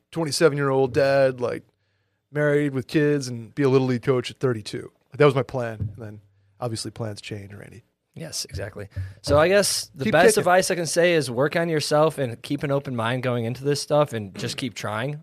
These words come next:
Speaker 2: I mean, that's the best thing to do. It, and try different ways other than dating apps. And honestly, it might,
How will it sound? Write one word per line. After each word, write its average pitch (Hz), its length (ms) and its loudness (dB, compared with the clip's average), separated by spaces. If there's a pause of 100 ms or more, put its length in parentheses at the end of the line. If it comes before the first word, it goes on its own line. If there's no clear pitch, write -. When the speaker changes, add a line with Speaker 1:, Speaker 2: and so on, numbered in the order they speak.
Speaker 2:
I 117 80 -2
mean, 117 140 -2
that's 113 180 -4
the 117 80 -4
best 113 220 -2
thing 110 200 -6
to 104 80 -6
do. 127 160 -4 (760)
It, 101 260 -4
and 117 160 0
try 117 260 0
different 120 300 -4
ways 117 320 -2
other 113 200 -2
than 110 180 -6
dating 107 280 -4
apps. 123 380 -6 (420)
And 127 340 -2 (160)
honestly, 147 640 0 (800)
it 123 140 -6
might, 147 260 0